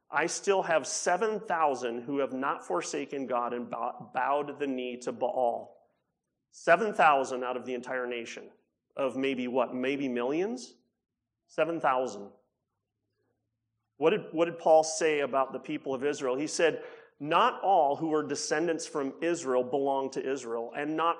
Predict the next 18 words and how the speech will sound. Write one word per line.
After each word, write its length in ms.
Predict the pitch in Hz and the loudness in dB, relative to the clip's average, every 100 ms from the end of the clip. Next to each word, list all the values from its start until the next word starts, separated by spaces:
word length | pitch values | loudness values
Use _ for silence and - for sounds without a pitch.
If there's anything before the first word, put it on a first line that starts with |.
| 160 | 2
all 300 | 165 185 185 | 2 2 -2
children 420 | - 180 160 147 | -2 -2 -2 -4
of 120 | 131 147 | -6 -6
Abraham 600 | 147 131 117 123 117 - | -6 -6 -8 -8 -8 0
are, 260 | 147 143 131 151 | 6 6 4 0
are 100 | 143 | 0
children 380 | - 156 147 131 | 2 0 0 -2
of 100 | 135 | -2
Abraham 440 | 131 123 123 120 | -4 -6 -6 -6
because 380 | 123 - 131 120 | -8 -6 -6 -4
they 120 | 127 | -4
are 180 | 120 120 | -2 -4
his 220 | 127 120 - | -6 -8 -4
offspring." 540 | 143 - - 123 107 107 _ _ _ _ _ _ _ - | -2 -4 -10 -10 -10 -16 _ _ _ _ _ _ _ 2
In 120 | 175 | 4
other 140 | 190 | 8
words, 240 | 175 147 - - - _ | 6 4 -2 -14 -20 _
he, 220 | 175 | -16